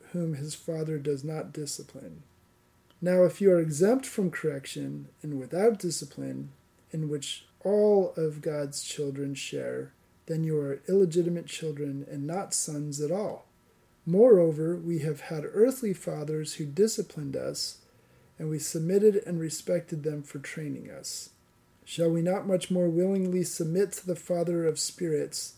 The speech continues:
and live by learning from his discipline? For our earthly fathers disciplined us for only a short time as seemed best to them, but he disciplines us for our good,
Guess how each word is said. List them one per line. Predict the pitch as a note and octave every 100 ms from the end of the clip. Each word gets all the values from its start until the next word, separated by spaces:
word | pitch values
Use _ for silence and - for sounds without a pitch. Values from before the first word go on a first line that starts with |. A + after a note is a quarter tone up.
| -
and | D3+ C#3+
live | D#3 E3+ C#3+ C3+ C3+ -
by | D3+
learning | C#3+ D3+ E3 E3
from | D3+ D#3 C#3+
his | - F#3+
discipline? | C#3+ D3+ - C#3+ - - D#2+ - _ _ _ _ _ _ _
For | _ F#3+ F#3
our | F3+ -
earthly | A3+ C#4 C#4
fathers | G#3+ - F#3 F3 E3 C#3+
disciplined | F#3+ G3+ - - F3+ E3+
us | E3 D#3+
for | F3 E3
only | F#3 G3+ G3
a | F#3
short | - F#3+ F#3
time | - F3+ E3
as | D#3+ D3
seemed | - - E3+ D3+
best | D#3 D#3+ D#3
to | -
them, | C3+ B2+ A#2 A#2 - _ _ _ _ _ _ _ _
but | D#3
he | C#3 G#3+
disciplines | F#3+ G#3 - F3 - F3 D#3
us | D#3+ C#3+
for | - D3
our | C#3
good, | C3+ D3+ C#3+ - -